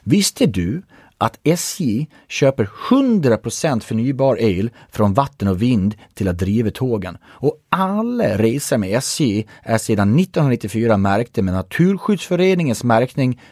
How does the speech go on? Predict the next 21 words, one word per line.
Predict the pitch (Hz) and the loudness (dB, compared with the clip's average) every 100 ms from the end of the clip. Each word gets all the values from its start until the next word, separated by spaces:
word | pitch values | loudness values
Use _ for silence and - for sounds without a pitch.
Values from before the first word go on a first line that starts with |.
| _ | _
Bra | 95 90 110 107 98 90 _ | -6 0 2 2 2 -4 _
miljöval. | 92 85 85 92 104 123 113 - - _ _ _ | -4 -4 -2 0 0 -2 -4 -6 -12 _ _ _
Det | - - | -14 -6
här | - - - _ _ - | -6 -6 -12 _ _ -10
är | 95 | -4
värt | 98 95 90 | -4 -4 -4
att | |
fundera | 98 90 92 85 - - - | -2 0 0 -2 -8 -20 -4
nästa | 90 107 127 - 117 | 2 4 2 0 0
gång | 98 95 92 | 0 0 -4
du | - 92 | -6 -6
ska | - | -4
ut | 90 - | -8 -6
och | 87 | -10
resa. | - - - - _ _ _ _ _ _ | -10 -12 -16 -18 _ _ _ _ _ _
Boka | 117 147 - | 0 2 0
mer, | 139 143 151 147 _ _ _ _ _ _ _ _ | 0 0 -2 -4 _ _ _ _ _ _ _ _
in | 120 123 | 0 0
och | 110 | 0
träffa | 131 - | -4 0
dem. | 123 120 | -2 -2